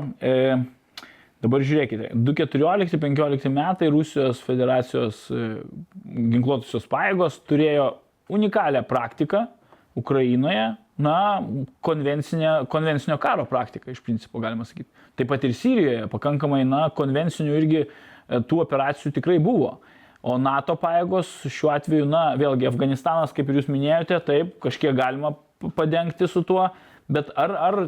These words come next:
nato pajėgos dabar, nu, savo, savo dabartiniais, mm, pajėgumais ir, ir modernizuotais pajėgumais, aišku,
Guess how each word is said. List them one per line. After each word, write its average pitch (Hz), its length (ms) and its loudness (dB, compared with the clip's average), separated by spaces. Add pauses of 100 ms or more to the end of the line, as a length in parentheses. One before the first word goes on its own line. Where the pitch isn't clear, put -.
(160)
nato 156 480 -2
pajėgos 208 640 0 (480)
dabar, 139 340 0
nu, 170 220 -2 (220)
savo, 160 340 0 (720)
savo 143 420 0 (180)
dabartiniais, 135 720 -2
mm, 120 720 -8
pajėgumais 151 760 0
ir, 131 460 0
ir 127 160 2
modernizuotais 131 840 0
pajėgumais, 131 540 -4
aišku, 120 340 -4